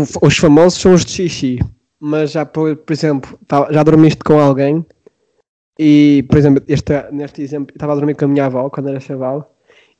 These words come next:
e sonhei que estava numa luta e mandei imenso pontapés à minha avó durante a noite e no dia a seguir a minha avó começou a mandar vir comigo a dizer que eu lhe bati durante a noite. <laughs> Estes, estes também são famosos. Estás a dormir com alguém e de repente, tá, ainda me borraça.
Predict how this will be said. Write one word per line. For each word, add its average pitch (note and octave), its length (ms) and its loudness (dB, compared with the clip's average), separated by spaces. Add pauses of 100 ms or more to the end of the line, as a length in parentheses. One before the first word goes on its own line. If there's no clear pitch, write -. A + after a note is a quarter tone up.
(140)
e D#3+ 640 2
sonhei D#3+ 340 4
que D#3 60 -8
estava D#3 500 0
numa D#3 300 2
luta D#3 400 2 (260)
e D3 100 -4 (220)
mandei F3 400 4
imenso E3 320 0
pontapés D3+ 480 0
à C#3+ 140 2
minha D3 200 0
avó C#3 220 -8
durante C#3+ 300 -12
a C3+ 60 -14
noite C3 460 -16
e D3+ 40 -12
no D3+ 120 -6
dia D#3+ 140 2
a D#3+ 60 0
seguir - 180 -6
a E3 40 2
minha D#3+ 100 0
avó E3 100 0
começou D#3+ 280 -6
a - 20 0
mandar D#3+ 180 0
vir D#3 140 -6
comigo D#3 400 2
a - 20 2
dizer D#3 200 0
que D#3 120 0
eu D#3 40 4
lhe D3+ 60 2
bati D3+ 380 2
durante C#3+ 340 -2
a C#3 40 -6
noite. C#3+ 300 -4 (220)
<laughs> C#3+ 480 -12 (840)
Estes, - 280 -6
estes D3+ 160 -4
também D#3 200 -2
são E3 160 -2
famosos. E3+ 600 -2 (200)
Estás C#3 180 -6
a C#3+ 40 0
dormir D3 220 2
com D#3 120 -2
alguém D#3 260 4
e E3+ 40 4
de E3 100 -2
repente, D#3+ 320 -6
tá, - 340 -8 (300)
ainda D3 240 -4
me D3+ 120 -4
borraça. C#3 640 -6